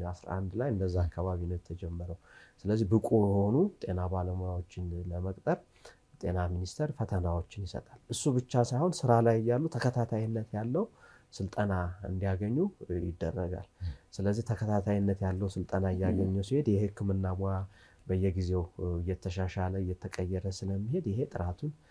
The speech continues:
Speaker 1: እ፣ ሊጠብቅ ይችላል ማለት ነው። እ፣ ሌላው፣ እ፣ ከጥራት ጋር ተያይዞ ያለው ነገር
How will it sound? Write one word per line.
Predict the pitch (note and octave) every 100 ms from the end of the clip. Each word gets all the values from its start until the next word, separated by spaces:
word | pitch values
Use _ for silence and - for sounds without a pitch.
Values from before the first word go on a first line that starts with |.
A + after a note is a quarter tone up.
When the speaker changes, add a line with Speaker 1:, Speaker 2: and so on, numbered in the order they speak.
| - _ -
Speaker 1:
እ፣ | F#2 F2+ F2 E2+
ሊጠብቅ | F2 F#2 F#2 F2 - - F2+ F2+
ይችላል | F#2 - F2+ F2+ F2+
ማለት | E2+ F2 -
ነው። | - _ - - _ -
እ፣ | G#2 G2+
ሌላው፣ | G2+ B2 F#3 G#3+ - A#2+ A#2
እ፣ | G#2+ G2 G2+
ከጥራት | G2 - G#2+ G#2 G2+
ጋር | G2+ G2
ተያይዞ | - G2+ G2 G2 G2+ G2 F#2
ያለው | F#2 F#2+ G2 G#2
ነገር | G#2+ A#2 E3+